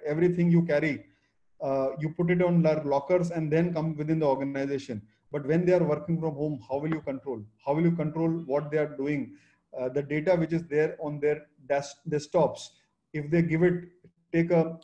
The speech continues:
picture from their mobile, how are you going to control those kind of things? So compliance and governance, privacy and regulatory issues. So four domains, I'll say compliance, governance, privacy and regulatory will have a different meaning, uh,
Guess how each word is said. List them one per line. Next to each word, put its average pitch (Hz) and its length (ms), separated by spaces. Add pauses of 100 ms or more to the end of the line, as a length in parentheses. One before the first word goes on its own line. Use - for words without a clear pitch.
picture 160 300
from 160 240
their 165 120
mobile, 147 460 (180)
how 147 140
are 165 100
you 160 100
going 151 260
to 151 80
control 135 580
those 135 220
kind 131 180
of 127 120
things? 113 200
So - 80
compliance 160 500
and 147 200
governance, 147 680 (340)
privacy 165 460
and 160 120
regulatory 143 600 (100)
issues. 120 340
So - 180
four 180 320
domains, 160 380
I'll 143 140
say 160 180
compliance, 147 480
governance, 147 400
privacy 135 440
and 127 120
regulatory 123 540 (440)
will 151 140
have 151 200
a 156 40
different 151 400
meaning, 135 320 (180)
uh, 120 180